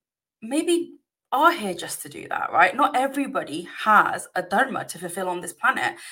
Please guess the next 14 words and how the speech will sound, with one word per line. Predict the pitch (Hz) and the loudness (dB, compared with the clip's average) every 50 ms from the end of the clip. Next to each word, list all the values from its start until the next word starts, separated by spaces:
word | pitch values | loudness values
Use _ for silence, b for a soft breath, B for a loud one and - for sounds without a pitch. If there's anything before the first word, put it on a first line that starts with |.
| B B B | B B B
Some | - - 269 285 | -10 -6 -6 -6
people | 311 - 247 240 | -6 -4 -2 -4
are | 233 | -2
just | 240 226 220 - | -4 -8 -10 -10
here | - 233 240 233 226 226 220 | -8 0 4 6 6 6 4
because | 220 214 - - 220 220 214 | 0 -8 -6 -6 -6 -6 -6
they | - 226 | -8 -8
just | 240 254 254 - | -8 -8 -8 -2
wanna | 226 262 285 285 285 285 - | 0 2 2 2 2 0 -4
go | - - 285 302 | 2 4 4 6
for | 302 302 330 | 6 2 -2
the | 320 277 | -4 0
ride, | 269 302 349 494 508 - - 320 302 285 - - - | 6 8 8 8 8 4 2 0 -4 -8 -10 -2 4
right? | 185 - 262 339 392 - | 6 6 6 6 4 0